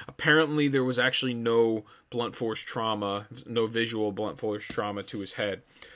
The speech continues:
from what I understand. But, I mean, not that, I mean, the guy passed away. Either way, nothing brings him back, so there's really nothing on that. But, yeah, so she, she got caught in her lie here,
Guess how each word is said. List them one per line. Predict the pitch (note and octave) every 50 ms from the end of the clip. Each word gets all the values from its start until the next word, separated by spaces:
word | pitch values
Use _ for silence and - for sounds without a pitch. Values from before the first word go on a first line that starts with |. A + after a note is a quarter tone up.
| - - - - - _
from | - - B2+ A2+
what | A2 G#2
I | G2+ G2+
understand. | G2+ G2+ F#2+ F#2+ - - - A2 G#2 G2 F#2+
But, | A2 A#2
I | B2
mean, | B2 A#2+ A#2 A2+ A#2
not | C3 B2 A#2+ A#2+
that, | - A2+ G2+
I | A2 A2
mean, | A2 G#2
the | G#2 G2+
guy | B2+ A2+ A2
passed | - B2 G2 F2 - -
away. | G#2 G#2 G#2 G2+ G2+ G2+ G2 G2+ - -
Either | - A#2+ A2+ G#2+
way, | G2+ G#2+ G#2+ G#2+ G2+ G2 G2+ - -
nothing | G2+ G#2+ A2+ A2 G#2+ - A#2 A2
brings | G2+ G#2+ G#2 G#2+ G2+ G#2
him | G2 F#2
back, | F2+ G2+ G2 G2 F#2+ -
so | - - A2 G2+ G2+ G2 F#2
there's | E2 G#2 G2+ G#2
really | A2+ A2 A2 G#2+
nothing | G#2 G#2+ G#2+ - - G2+ F#2+
on | F#2+ F#2 G2
that. | G2+ G#2 G2+ G2+ G2+ - _ _ _ _ _ _ _ _ _ _ _ _ _ _ _ - -
But, | C#3 C3 D#3+ F#3
yeah, | G3+ F3+
so | - - C#3+ C3
she, | - - E3+ E3+ E3 C3
she | B2 -
got | C#3+ C#3+ C#3+ -
caught | - D3 C#3 C3+
in | B2 C3+
her | C3 B2+
lie | B2+ B2+ B2+ B2 B2 A#2+
here, | A#2 A2 A#2+ A#2 A2+ A2+ A2+ A2+ -